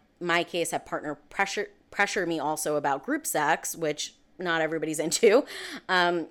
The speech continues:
but yeah, like, that's another thing. Like, people think that you're having a phase, um, or especially for bi men, I feel very, I, you know, my heart goes out to bi men because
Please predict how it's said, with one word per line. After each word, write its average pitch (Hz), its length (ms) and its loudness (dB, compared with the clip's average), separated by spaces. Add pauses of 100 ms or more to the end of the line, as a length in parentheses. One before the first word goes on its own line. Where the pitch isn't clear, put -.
(100)
but 202 200 -2
yeah, 214 180 6
like, 165 180 2
that's 175 220 2
another 196 280 0
thing. 160 240 -4
Like, 151 140 -8
people 165 260 -8
think 170 280 -4
that 160 140 0
you're 160 160 0
having 156 280 -2
a 151 40 -4
phase, 254 500 6 (360)
um, 156 300 0 (140)
or 175 560 4 (420)
especially 247 500 0
for 185 160 -2
bi 160 300 2
men, 156 260 2
I 151 80 0
feel 156 320 -4 (160)
very, 160 640 2
I, 117 180 -6 (100)
you 165 100 -6
know, 156 80 -2
my 156 140 -2
heart 165 200 -2
goes 160 180 0
out 147 140 -2
to 170 80 -6
bi 156 260 -2
men 156 300 2
because 151 420 -6